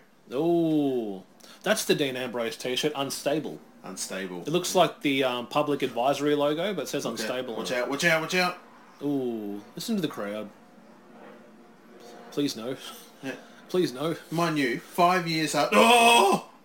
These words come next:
Speaker 1: Well, he would win the title again, I think, in the twenty seventeen year from A J Styles.
Speaker 2: Yeah.
Speaker 1: F you from the top rope.
Speaker 2: Yeah,
Speaker 1: And he
Speaker 2: but
Speaker 1: went on
Speaker 2: mind
Speaker 1: to
Speaker 2: you,
Speaker 1: drop it
Speaker 2: um,
Speaker 1: in the chamber.
Speaker 2: five years after, in two thousand ten, he was over.
Speaker 1: Yeah, he was.
Speaker 2: Everyone loved him.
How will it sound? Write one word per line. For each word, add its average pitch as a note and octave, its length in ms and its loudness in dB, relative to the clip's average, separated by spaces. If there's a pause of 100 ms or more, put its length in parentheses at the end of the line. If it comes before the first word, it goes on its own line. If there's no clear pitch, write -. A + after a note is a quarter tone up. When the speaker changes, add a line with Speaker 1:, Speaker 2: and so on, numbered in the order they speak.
(880)
Speaker 1:
Well, G#3+ 140 2
he G#3+ 80 0
would G3+ 140 4
win A#3 140 4
the G3 100 2
title D3+ 320 2
again, B2+ 340 -8
I A2 80 -8
think, D3 220 -4
in C3+ 140 -4
the B2 200 -4
twenty D3 300 -4
seventeen D3+ 520 -4
year G#2 140 -6
from B2 180 -10
A B2+ 100 -6
J B2+ 160 -6
Styles. C#3 520 -10
Speaker 2:
Yeah. - 140 -4 (420)
Speaker 1:
F C#3+ 180 -4
you D3+ 100 -2
from C3+ 140 -4
the A#2+ 80 -6
top C#3 220 -8
rope. D3+ 240 -12 (1900)
Speaker 2:
Yeah, E3+ 80 -2
Speaker 1:
And F3 80 -2
he C3+ 60 -4
Speaker 2:
but - 60 0
Speaker 1:
went F#3 100 2
on G#3 80 4
Speaker 2:
mind G3 120 0
Speaker 1:
to D#3+ 80 2
Speaker 2:
you, D3+ 80 0
Speaker 1:
drop C#3 160 2
it D#3+ 60 -2
Speaker 2:
um, D3+ 240 -4
Speaker 1:
in C3 120 -4
the A#2+ 80 -6
chamber. F3 280 0
Speaker 2:
five F#3+ 220 2
years F3+ 280 0
after, D#3 240 -4
in C#3 140 -10
two G#3 160 -4
thousand F#3+ 340 -2
ten, D#3+ 480 -4
he F3 140 -4
was D#3+ 260 -2
over. C3 340 0 (320)
Speaker 1:
Yeah, A#2+ 140 -6
he A2+ 80 -4
was. E3+ 100 0
Speaker 2:
Everyone E3+ 440 0
loved A#2+ 400 -2
him. F#2 260 -8